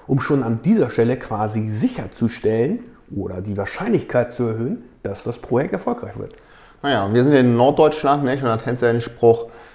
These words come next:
Speaker 2: „Der Fisch stinkt vom Kopf.“ Und natürlich ist es so. Ja? Wer bekommt die Projektleitung? Wir hatten uns schon mal drüber unterhalten.
Speaker 1: Mhm.
Speaker 2: Ist es die fähigste Person? Ähm, ist es ein, ein, ein Talent?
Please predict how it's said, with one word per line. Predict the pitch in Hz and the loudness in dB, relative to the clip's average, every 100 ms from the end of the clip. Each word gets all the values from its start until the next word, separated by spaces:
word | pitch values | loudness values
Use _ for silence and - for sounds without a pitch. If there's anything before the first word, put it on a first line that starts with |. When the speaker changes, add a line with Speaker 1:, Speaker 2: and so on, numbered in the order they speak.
| - | -2
Speaker 2:
„Der | 120 | -2
Fisch | - 127 | 2 -2
stinkt | - 117 113 | 0 -4 -2
vom | - | -4
Kopf.“ | - 160 - - - _ _ - - - | 2 0 0 -16 -20 _ _ -20 -20 -6
Und | 131 131 | 0 4
natürlich | 123 123 147 127 | 2 6 6 6
ist | 101 - | 0 -4
es | 98 - | -6 -2
so. | 92 85 - - - | -2 -2 -12 -20 -12
Ja? | 107 127 - 113 113 - | -6 -6 -6 -4 -4 -2
Wer | 120 143 147 | 4 6 6
bekommt | 127 - 127 - 127 127 | 2 2 0 2 -2 0
die | 127 | -2
Projektleitung? | - 107 113 - 90 85 98 95 | 0 0 0 0 -2 -2 -4 0
Wir | 104 | 0
hatten | - | 0
uns | 117 | -4
schon | - 104 | -4 -2
mal | 101 127 | 2 2
drüber | 156 135 | 4 2
unterhalten. | 131 127 123 127 127 123 | 2 2 2 0 0 -2
Speaker 1:
Mhm. | 101 95 - - - | -2 -6 -12 -6 0
Speaker 2:
Ist | 131 | 2
es | 123 - - | 2 -4 -14
die | - 117 | -4 -4
fähigste | - - 143 190 185 - 175 | -4 2 4 4 0 0 0
Person? | 180 180 151 165 180 190 202 - - _ _ _ _ _ _ - | 2 -2 0 4 4 4 0 -4 -18 _ _ _ _ _ _ 0
Ähm, | 123 117 117 - - - | 2 4 0 -2 -10 0
ist | 131 | 2
es | 127 123 | 2 -2
ein, | 98 - - 110 - - - | -6 -6 -6 -4 -4 -10 -8
ein, | 110 120 110 | 0 2 0
ein | - - 110 - | -2 -8 -10 0
Talent? | 117 110 123 208 226 - | 2 6 6 4 2 -4